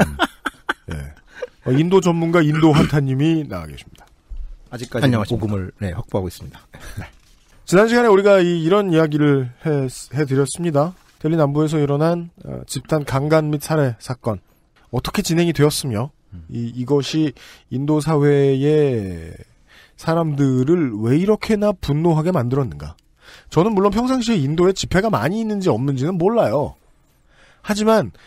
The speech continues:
Speaker 1: 대통령궁이 뚫리는 집회가 별로 없을 거라는 건 예측할 수 있어요. 그런 일까지 일어났고,
Speaker 3: 음.
Speaker 1: 그리고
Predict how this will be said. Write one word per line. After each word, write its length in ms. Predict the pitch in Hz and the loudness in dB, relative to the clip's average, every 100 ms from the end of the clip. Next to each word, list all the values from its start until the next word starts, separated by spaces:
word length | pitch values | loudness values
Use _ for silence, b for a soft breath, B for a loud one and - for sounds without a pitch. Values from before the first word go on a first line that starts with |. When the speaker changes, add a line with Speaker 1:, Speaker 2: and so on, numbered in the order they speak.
| b - | b -2
Speaker 1:
대통령궁이 640 | 131 165 247 240 226 208 | 2 2 0 -2 0 0
뚫리는 340 | 185 220 220 208 | 0 -2 0 -2
집회가 280 | 147 165 165 | -2 -2 0
별로 280 | 139 165 | 0 2
없을 180 | 139 147 | 2 0
거라는 260 | 143 147 139 | 0 0 2
건 140 | 226 | 2
예측할 340 | 214 180 - 185 | 2 2 0 0
수 100 | 143 | 0
있어요. 320 | 113 104 80 - _ _ _ _ _ _ _ b b b | -4 -6 -8 -16 _ _ _ _ _ _ _ b b b
그런 280 | - 165 220 | -2 0 2
일까지 400 | 208 175 175 160 | 0 0 0 0
일어났고, 560 | 143 139 107 - 107 101 _ - | -2 -2 -4 -10 -10 -10 _ -16
Speaker 3:
음. 200 | 76 71 87 | -14 -14 -8
Speaker 1:
그리고 440 | 123 123 175 185 | -2 4 4 4